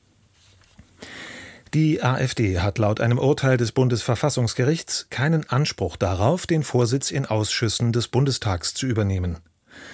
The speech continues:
Laut der Karlsruher Entscheidung verletzt es die Rechte der A F D im Parlament nicht,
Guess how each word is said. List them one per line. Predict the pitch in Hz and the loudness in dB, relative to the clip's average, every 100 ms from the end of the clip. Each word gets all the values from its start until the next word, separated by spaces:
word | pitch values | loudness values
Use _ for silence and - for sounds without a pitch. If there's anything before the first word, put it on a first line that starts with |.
| - - | -20 -16
Laut | - 90 90 - - | -2 0 0 -2 -4
der | 98 98 | 0 0
Karlsruher | 98 113 107 107 120 113 120 | 0 2 2 0 2 2 4
Entscheidung | 123 - 117 120 165 | 0 2 2 4 2
verletzt | 156 120 117 127 - | 2 2 2 0 -4
es | - 139 - | -2 -2 0
die | 113 | 0
Rechte | 101 110 139 120 98 | 2 0 0 0 0
der | 95 95 110 | 2 0 2
A | 113 | 2
F | 113 - | 0 0
D | 139 156 | 0 2
im | 123 | 2
Parlament | 127 127 120 107 104 - | 2 2 2 2 0 2
nicht, | 127 180 - | 0 0 -8